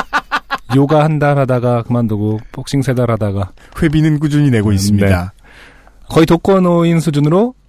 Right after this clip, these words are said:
Speaker 2: 여자 사람과의 연애는 없었습니다. 물론 저는 여자 사람을 굉장히 많이 좋아하는 남자 사람이지요.
Speaker 1: 아, 이 얘기는 이제 자신의 성지향성에
Speaker 2: 음,
Speaker 1: 대해서
Speaker 2: 네.
Speaker 1: 말씀하신 것 같고요.
Speaker 2: 음, 네.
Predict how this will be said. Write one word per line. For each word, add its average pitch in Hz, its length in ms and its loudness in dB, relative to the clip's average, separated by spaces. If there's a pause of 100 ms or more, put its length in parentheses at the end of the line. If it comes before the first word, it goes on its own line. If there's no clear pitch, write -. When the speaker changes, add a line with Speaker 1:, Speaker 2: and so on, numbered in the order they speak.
(160)
Speaker 2:
여자 104 200 2
사람과의 90 520 -2
연애는 90 320 0
없었습니다. 120 580 -2 (1000)
물론 196 200 2
저는 175 320 0 (120)
여자 110 220 0
사람을 120 500 0
굉장히 110 480 0
많이 151 220 2
좋아하는 98 480 0
남자 87 240 -4
사람이지요. 101 500 -4 (180)
Speaker 1:
아, 92 180 -4
이 92 160 -2
얘기는 123 320 0
이제 98 520 -4 (120)
자신의 127 500 -2
성지향성에 135 1080 -2
Speaker 2:
음, 117 40 6
Speaker 1:
대해서 104 260 0
Speaker 2:
네. 101 40 -2
Speaker 1:
말씀하신 95 500 0
것 117 80 0
같고요. 107 480 0
Speaker 2:
음, 90 120 -2
네. 87 220 -6